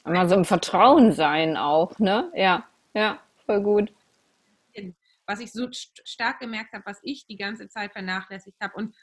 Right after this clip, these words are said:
Speaker 2: was ich auch heutzutage immer wieder bedenken muss, dass es wichtig ist. Und ich glaube, gerade in der Medizin, in der heutigen westlichen Medizin, muss das dringend ein-, äh, Einfuhr finden. Also ich finde, deswegen ist es so schön, dass wir es,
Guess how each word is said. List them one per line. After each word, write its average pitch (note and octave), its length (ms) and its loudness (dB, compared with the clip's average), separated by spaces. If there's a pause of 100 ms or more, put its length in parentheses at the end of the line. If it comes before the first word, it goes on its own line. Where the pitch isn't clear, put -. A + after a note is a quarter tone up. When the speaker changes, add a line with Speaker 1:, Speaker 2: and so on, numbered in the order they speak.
Speaker 2:
was G3+ 140 -6
ich G#3 160 -10
auch F#3+ 140 -8
heutzutage B3+ 500 -6
immer D4+ 380 -4
wieder C4 200 -6
bedenken C4 480 -10
muss, F#3+ 220 -14
dass F#3 160 -12
es F#3+ 180 -20
wichtig - 360 -12
ist. - 240 -20
Und G#3 120 -12
ich G#3 120 -18
glaube, G#3+ 340 -6 (420)
gerade B3 280 0
in A#3+ 140 -12
der A3+ 100 -8
Medizin, A3+ 580 -10
in G#3 120 -12
der F#3 120 -8
heutigen G3 320 -12
westlichen G#3 420 -14
Medizin, G3 540 -16 (540)
muss E4+ 440 -6
das C#4+ 280 -10
dringend D4+ 500 -6
ein-, C#4+ 480 -4
äh, G3+ 280 -8 (140)
Einfuhr B3+ 400 -6
finden. F3 320 -12
Also F#3 240 -6
ich - 200 -18
finde, B3 360 -8
deswegen A#3+ 360 -10
ist A#3 80 -18
es A3+ 100 -20
so - 80 -20
schön, D4+ 320 -10
dass G3 220 -10
wir F#3+ 160 -8
es, - 200 -18